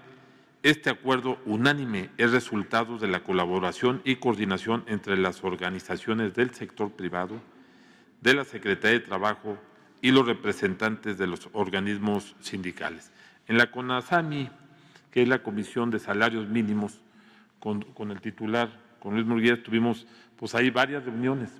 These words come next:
varias, varias reuniones, este, que fue unas reuniones tripartitas con, con el sector de los, de los trabajadores para llegar a este,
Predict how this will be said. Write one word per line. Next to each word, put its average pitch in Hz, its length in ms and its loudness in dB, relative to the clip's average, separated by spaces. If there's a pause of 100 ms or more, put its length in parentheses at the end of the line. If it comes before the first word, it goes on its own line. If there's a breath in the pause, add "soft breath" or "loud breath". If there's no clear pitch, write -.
varias, 117 220 -2
varias 120 320 2
reuniones, 127 580 -2 (400)
este, 95 560 -2
que 95 100 -10
fue 104 140 -6
unas 120 180 2
reuniones 113 320 0
tripartitas 107 800 0
con, 85 300 -12 (640 soft breath)
con 98 200 -6
el 95 120 -2
sector 107 420 -2
de 107 80 2
los, 95 340 -4
de 101 80 -6
los 92 200 -4
trabajadores 98 680 0 (380 loud breath)
para 98 420 4
llegar 104 440 0
a 107 100 -2
este, 101 560 -2